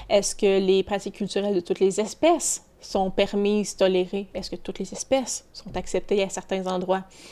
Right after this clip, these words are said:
Est-ce que les, les pi-, euh, si vous mettez des pièces de théâtre publiques,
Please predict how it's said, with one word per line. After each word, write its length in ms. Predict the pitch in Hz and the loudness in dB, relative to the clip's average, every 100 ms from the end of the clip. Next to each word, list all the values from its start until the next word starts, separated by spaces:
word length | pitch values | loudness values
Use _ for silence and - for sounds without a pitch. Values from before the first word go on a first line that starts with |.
| - - | -18 -2
Est-ce 180 | 202 - | -2 0
que 120 | 196 | 0
les, 260 | 190 185 175 _ _ - - | 4 2 0 _ _ -20 0
les 160 | 208 | 0
pi-, 160 | 196 - | 0 -2
euh, 280 | - 190 185 | -2 0 -2
si 200 | 190 - | -4 -4
vous 120 | 220 214 | 0 2
mettez 240 | 202 - | 2 2
des 60 | 233 | 0
pièces 200 | - 220 | 0 -4
de 60 | |
théâtre 320 | 196 202 208 | 2 2 2
publiques, 580 | - 226 208 247 - - | 0 0 0 0 -4 -18